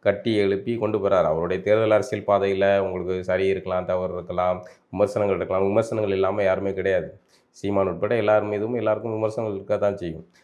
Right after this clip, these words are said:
அது எந்த அளவுக்கு கொண்டு போறாரு அப்படின்னு அவர் உறுதியாக நம்பிக்கையில பயணிக்கிறார். "நாங்கள் தனித்தே வந்து அதிகாரத்தை அடைவோம்" அப்படிங்கிற பயணத்தை நோக்கி அவர் போறாரு. அதுல சரி தவறு இல்லைங்கிறத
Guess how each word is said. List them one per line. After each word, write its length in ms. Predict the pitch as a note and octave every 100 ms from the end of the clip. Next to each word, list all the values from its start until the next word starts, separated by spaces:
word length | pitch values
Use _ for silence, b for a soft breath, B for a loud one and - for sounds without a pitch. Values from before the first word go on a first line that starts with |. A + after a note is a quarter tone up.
| _
அது 160 | G2
எந்த 160 | G2 G#2+
அளவுக்கு 240 | G#2 G2+
கொண்டு 140 | G2 G2
போறாரு 540 | F#2 F#2 F#2 F2 E2+
அப்படின்னு 220 | E2 -
அவர் 180 | F2+ D3
உறுதியாக 600 | D3+ C#3 C#3 C#3+ C#3+ C#3
நம்பிக்கையில 380 | A#2+ A#2+ A#2+ A#2+
பயணிக்கிறார். 380 | A2+ A2 A2 G#2+
"நாங்கள் 220 | A2 G2+
தனித்தே 340 | G2+ G#2 A2+
வந்து 460 | G#2 F#2+ G2+ B2+ B B B
அதிகாரத்தை 460 | G2+ G#2+ G2+ G#2
அடைவோம்" 540 | F#2+ F#2 F#2+ F#2 F#2+ F2
அப்படிங்கிற 340 | F2 F#2 G2
பயணத்தை 400 | F#2 F#2 F#2 F2+
நோக்கி 220 | F2 G2
அவர் 180 | G2 E2
போறாரு. 260 | F#2 F#2+ G2
அதுல 260 | F2 F2+
சரி 260 | E2+ F#2+ G#2
தவறு 320 | F#2+ F#2+ G2
இல்லைங்கிறத 580 | F#2 F2+ F2+ F2+ F#2 F#3